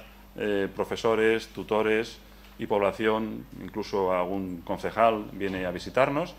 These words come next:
y en ese contexto es donde realmente se debaten las ideas y, y se, y se intenta mejorar el proyecto.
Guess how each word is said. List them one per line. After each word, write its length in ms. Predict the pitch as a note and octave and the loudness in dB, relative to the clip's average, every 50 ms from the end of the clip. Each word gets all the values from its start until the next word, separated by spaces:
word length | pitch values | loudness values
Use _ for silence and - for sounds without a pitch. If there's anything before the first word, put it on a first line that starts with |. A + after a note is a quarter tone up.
| - - - - - - - - - - | -18 -20 -20 -18 -18 -18 -18 -16 -6 -2
y 80 | A#2 | 2
en 80 | A2 A#2 | 6 6
ese 220 | C3+ C3 - D#3+ | 6 6 6 6
contexto 520 | C#3+ C#3+ C3+ B2+ D#3 D#3+ D#3+ - - F3+ E3 | 6 6 4 6 6 6 6 6 2 2 4
es 60 | C#3+ | 4
donde 200 | C3+ C3+ C3 B2+ | 4 4 4 6
realmente 500 | B2 B2+ B2 A#2+ A#2+ B2 B2 - D3 D3 | 6 6 6 6 4 2 2 2 2 2
se 140 | C#3 - B2 | 2 2 2
debaten 360 | A#2 G#2+ A2 A2+ A2+ B2+ A#2+ | 6 8 8 8 6 6 4
las 160 | A#2+ A2+ - | 4 2 2
ideas 400 | B2+ B2 B2+ B2 B2 C3+ D3+ - - - - - - - - - - - - | 2 2 4 4 4 4 2 0 -6 -16 -20 -20 -20 -20 -20 -20 -20 -14 -4
y, 260 | - C3 B2+ A#2+ A2+ A#2+ | 0 2 4 4 4 2
y 140 | - A#2 | 2 0
se, 260 | G#2 - A2 G2+ G2 F#2+ | 0 2 2 2 2 2
y 100 | G2 F#2+ | 0 -2
se 100 | - G2 | -2 -4
intenta 340 | F#2+ F2 A#2 A#2 A#2 B2+ | 0 0 0 2 4 4
mejorar 600 | B2+ B2 A2+ - G#2+ G2 F#2+ F#2 F#2 F#2 F2+ E2+ - - - - - - - | 4 4 4 4 4 4 6 4 4 4 2 -4 -8 -14 -18 -20 -20 -6 -4
el 120 | G#2+ F#2+ | -4 -4
proyecto. 500 | F2 - E2 E2 D#2 D#2 - - - - | -2 -4 -6 -6 -6 -8 -10 -12 -14 -14